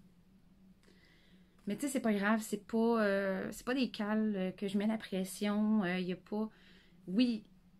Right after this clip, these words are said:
je mets une période d'un mois, puis le mois d'après, il y a un nouveau cal, mais il y a pas, euh,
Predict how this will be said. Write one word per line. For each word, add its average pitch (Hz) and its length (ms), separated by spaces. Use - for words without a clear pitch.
je 196 140
mets 190 80
une 208 100
période 196 380
d'un 180 180
mois, 196 420
puis 196 200
le 180 100
mois 185 220
d'après, 170 360
il 190 60
y 190 60
a 180 40
un 175 100
nouveau 156 280
cal, 226 400
mais 185 400
il 190 60
y 185 60
a 180 40
pas, 214 460
euh, 170 260